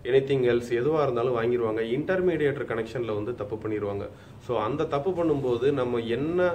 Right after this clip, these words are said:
விலை கொடுத்து வாங்கினாலும் அதோட அவுட்புட்டை வந்து நம்ம வந்து ப்ராப்பரா வந்து பார்க்க முடியாது. So, நம்ம இந்த ப்ராஜெக்ட்ல வந்து பாத்தீங்கன்னா எம் ஐ டி பிராண்டோட ஒரு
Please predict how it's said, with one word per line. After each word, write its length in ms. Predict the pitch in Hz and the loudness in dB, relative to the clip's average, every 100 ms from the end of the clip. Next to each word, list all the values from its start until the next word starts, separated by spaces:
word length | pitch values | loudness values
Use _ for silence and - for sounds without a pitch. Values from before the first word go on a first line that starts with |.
| - - | -2 -2
விலை 240 | 127 143 | 0 2
கொடுத்து 260 | 135 131 147 | 0 -2 -2
வாங்கினாலும் 640 | 117 117 123 113 101 107 127 - - | 0 2 2 0 -2 -4 -6 -12 -6
அதோட 300 | 110 110 156 | 0 2 4
அவுட்புட்டை 600 | 135 127 175 170 180 156 | 4 4 2 2 2 2
வந்து 160 | 131 135 | 2 2
நம்ம 300 | 131 127 117 | 0 0 0
வந்து 160 | 110 | 0
ப்ராப்பரா 540 | - 113 113 110 120 120 | -2 -2 -2 -2 -2 0
வந்து 180 | 107 120 | -2 -2
பார்க்க 280 | 110 107 | -4 -4
முடியாது. 400 | 117 110 104 117 | -4 -2 -2 -2
So, 280 | 139 - 147 - - - | -4 -4 -6 -6 -16 -10
நம்ம 400 | 120 127 170 185 | -6 -4 0 0
இந்த 280 | 139 156 180 | 0 -2 -2
ப்ராஜெக்ட்ல 560 | 185 156 156 160 139 | 0 0 0 -2 0
வந்து 80 | 139 | 0
பாத்தீங்கன்னா 520 | 143 131 127 110 123 | 0 0 0 0 0
எம் 200 | 127 151 | 2 2
ஐ 160 | 185 185 | 2 2
டி 180 | 185 170 | 0 -4
பிராண்டோட 720 | 127 123 131 123 117 113 143 | -2 0 0 2 2 2 2
ஒரு 340 | 120 117 151 | 0 0 -2